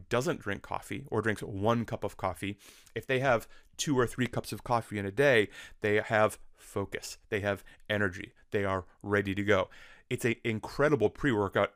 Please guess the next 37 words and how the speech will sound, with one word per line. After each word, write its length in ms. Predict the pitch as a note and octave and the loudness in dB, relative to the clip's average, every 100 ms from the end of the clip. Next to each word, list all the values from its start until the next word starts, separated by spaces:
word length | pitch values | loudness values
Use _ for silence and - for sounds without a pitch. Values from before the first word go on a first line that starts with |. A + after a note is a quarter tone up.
| C3+ | 0
and 320 | D3 B2+ G#2+ _ | 2 2 -2 _
we're 200 | - C#3 | 0 6
on 120 | C3+ B2 | 6 6
record 320 | E3+ B2 G2 | 2 0 -2
saying 220 | B2+ A2 | -2 0
that 120 | A2 | -2
coffee 340 | - C3+ B2 A2 | 0 0 2 -2
is 140 | G2+ - _ | -2 -8 _
easily 480 | D#3 F3+ E3+ D3 A#2+ | -4 -2 0 2 2
our 160 | - G#2 | 0 -2
favorite 480 | - B2+ G#2+ G#2+ - | 0 2 2 0 -2
pre-workout. 640 | - G2 F#2 - F#2+ - - - - _ _ _ - - | -2 0 0 -2 -4 -6 -16 -20 -20 _ _ _ -20 0
I 100 | A#2+ | 2
still 340 | A2 - C#3 C#3+ | 2 2 2 2
suggest 440 | C3 A2 G#2 - | 0 0 0 0
cycling 440 | B2 A2 G2+ G2 | 2 2 0 -6
it. 120 | A2 - - - - - | -6 -10 -16 -20 -16 0
Maybe 340 | A#2+ D#3 E3 | 4 4 4
not 240 | D3 C3 _ | 2 0 _
entirely 640 | A#2 - - A2+ A#2+ A#2 | -6 -6 0 2 2 2
out 140 | - A2+ | 2 2
of 80 | G#2 | 0
your 140 | G2+ | 0
life. 240 | G#2 B2 | 0 0
I'm 100 | A2+ | -2
not 160 | A2 A2 | -2 -2
telling 220 | A#2 A2 | -2 -4
you 80 | G#2+ | -4
you 160 | G#2 G#2+ | -4 -4
need 160 | A2 | -6
to 60 | - | 0
go 120 | G#2+ | -2
caffeine 560 | - - G#2 - G#2+ G2+ | -2 -2 -2 0 -4 -4
free 300 | - G#2+ G#2+ | -4 -4 -4
for 300 | - G#2+ G2+ - - | 0 2 0 -6 -18
four 460 | - - A#2+ A2+ A2 | -14 -6 0 2 2
weeks 420 | G#2+ A2+ - - | 0 -4 -6 -6